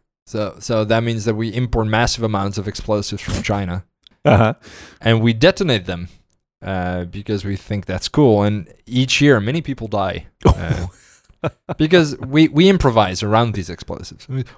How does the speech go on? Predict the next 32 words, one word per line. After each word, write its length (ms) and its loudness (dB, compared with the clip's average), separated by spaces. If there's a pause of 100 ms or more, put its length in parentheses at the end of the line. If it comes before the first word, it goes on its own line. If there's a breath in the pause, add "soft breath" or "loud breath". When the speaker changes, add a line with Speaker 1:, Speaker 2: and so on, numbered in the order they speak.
Speaker 1:
what 200 6
if 100 4
I 60 8
take, 360 4
uh, 100 6
twenty 320 2
of 120 2
them 120 0
and 160 0
put 100 6
them 120 4
in 60 2
a 60 2
glass 380 4
jar? 500 2 (420)
Speaker 2:
Oh. 100 4 (220)
Speaker 1:
Uh, 280 0
and 140 4
I, 220 4
I, 160 2
I, 120 4
and 120 4
I'm 160 0
not 180 6
even 200 2
exaggerating. 720 2
Speaker 2:
<laughs> 0 -
Really? 160 -2
Speaker 1:
So 100 -4
this 220 2
is 120 -2
what 200 -2